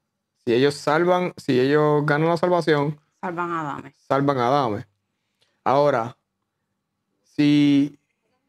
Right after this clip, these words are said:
Speaker 1: y Bronca nadie la va a salvar, excepto Tierra. Es la única que la va a
Speaker 2: Exacto.
Speaker 1: salvar. Entonces, si, si, este, Pa-, Paulo se queda con la salvación,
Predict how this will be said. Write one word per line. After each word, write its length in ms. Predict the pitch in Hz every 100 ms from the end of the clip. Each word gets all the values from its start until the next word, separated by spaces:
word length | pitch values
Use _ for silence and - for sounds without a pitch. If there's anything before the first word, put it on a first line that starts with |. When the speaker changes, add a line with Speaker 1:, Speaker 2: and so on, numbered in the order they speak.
| _ _ _ _ _ _ _
Speaker 1:
y 120 | 139
Bronca 360 | 127 131 156 165
nadie 240 | 151 147 143
la 80 |
va 80 | 139
a 40 | 135
salvar, 240 | 139 151
excepto 340 | 143 135 - 113
Tierra. 420 | 120 107 107 - _ -
Es 100 | 127
la 120 | 123
única 160 | 123
que 40 | 117
la 40 |
va 40 | 117
a 40 |
Speaker 2:
Exacto. 160 | 127 113
Speaker 1:
salvar. 100 | 120 _ _ _ _ _ _
Entonces, 300 | _ 143 180 -
si, 280 | 160 151 _ _ _ _
si, 1120 | _ - 143 143 139 139 135 131 127 123 120 -
este, 460 | 123 123 _ 127 120
Pa-, 280 | 135 135
Paulo 380 | - 147 170 190
se 140 | 175 185
queda 220 | 190 190
con 100 | 202
la 80 | 202
salvación, 680 | 208 208 208 190 156 175